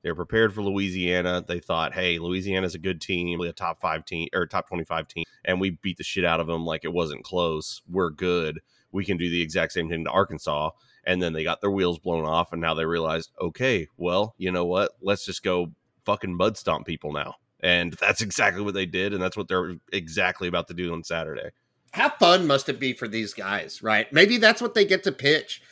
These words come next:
Speaker 2: on the recruiting trail. When recruits come in, they get to say, "Not only is this, like, great that we're winning games, we, we're having fun. We're having fun
Speaker 1: Yep.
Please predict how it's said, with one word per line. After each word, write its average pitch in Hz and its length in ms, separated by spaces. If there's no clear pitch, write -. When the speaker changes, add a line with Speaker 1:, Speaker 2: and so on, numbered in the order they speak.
Speaker 2:
on 139 140
the 143 100
recruiting 135 460
trail. 107 280
When 107 200
recruits 131 440
come 175 280
in, 127 240
they 147 100
get 208 140
to 208 60
say, 180 260
"Not 156 240
only 262 240
is 202 140
this, 185 340
like, 143 340
great 123 520
that 127 160
we're 139 100
winning 135 340
games, 131 520
we, 202 280
we're 170 160
having 202 320
fun. 139 320
We're 127 120
having 180 260
fun 151 600
Speaker 1:
Yep. 113 80